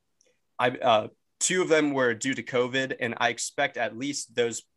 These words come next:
players to be back this week. Um, I believe that Isaiah Wynn could be, could also be back. Um, so I think that bodes well for the Patriots offense. And I, th-, I also think that there wa-, there are,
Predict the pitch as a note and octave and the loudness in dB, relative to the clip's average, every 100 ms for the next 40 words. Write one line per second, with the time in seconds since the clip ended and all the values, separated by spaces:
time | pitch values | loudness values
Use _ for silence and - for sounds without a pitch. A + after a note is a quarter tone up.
0 | - A#2 A2+ - - A#2 A2+ G#2+ A2 - | -8 -4 -4 -6 -8 -6 -4 -2 -2 -4
1 | A#2 - A#2 A2 - A2 G#2 G2 - _ | -10 -8 -6 -8 -4 -2 -2 -6 -16 _
2 | _ _ _ - G#2+ B2 B2 A#2 A2 A2 | _ _ _ -2 -2 0 -2 0 -2 -4
3 | _ - A2+ A2+ A#2 A2 A2 A2 G#2+ - | _ -2 0 2 2 2 -2 -6 -8 -12
4 | A#2 G#2+ A2+ - A#2+ A2 G#2 - A#2+ A2+ | -14 -10 -12 -8 -6 -2 -4 -6 -8 -4
5 | A2+ A2+ A2+ _ _ _ _ _ _ _ | -2 -2 -4 _ _ _ _ _ _ _
6 | _ - A#2+ A2+ G2+ G2+ _ _ _ _ | _ -4 0 0 -2 -8 _ _ _ _
7 | _ _ _ _ _ _ _ _ _ _ | _ _ _ _ _ _ _ _ _ _
8 | - C#3 C3+ C3 C#3+ C#3 B2+ C#3 A#2+ B2+ | 4 6 6 4 0 2 0 0 -2 -2
9 | A#2+ A#2+ A#2+ A#2 A2+ A2+ G#2+ - G#2+ G#2+ | -4 -6 -8 -8 -6 -2 -2 -4 -8 -8
10 | - A#2+ G#2+ G#2 A2 G#2 - - G#2+ G#2+ | -12 -10 -8 -6 -8 -10 -12 -8 -6 -4
11 | A2 A2+ A#2 A#2 G#2+ - G2+ F#2 _ _ | -4 -6 -8 -12 -12 -8 -8 -8 _ _
12 | _ _ _ _ _ - C3+ C3 C#3 C3+ | _ _ _ _ _ 2 4 4 2 4
13 | C#3 C#3 | 4 4